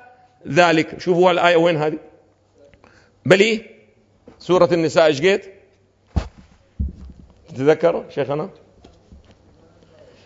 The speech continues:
الآية أربعة وعشرين، عرفت شلون؟ ها، هذه سورة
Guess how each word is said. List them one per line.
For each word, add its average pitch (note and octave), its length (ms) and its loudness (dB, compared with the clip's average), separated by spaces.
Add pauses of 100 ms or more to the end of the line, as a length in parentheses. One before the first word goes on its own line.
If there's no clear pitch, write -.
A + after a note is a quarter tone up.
(1200)
الآية C#3+ 640 0
أربعة A2+ 260 -2
وعشرين، G2 380 -12 (200)
عرفت C#3 360 -4
شلون؟ D3+ 300 -10 (340)
ها، G2+ 320 -16 (280)
هذه G#2+ 460 -6
سورة A2 420 -6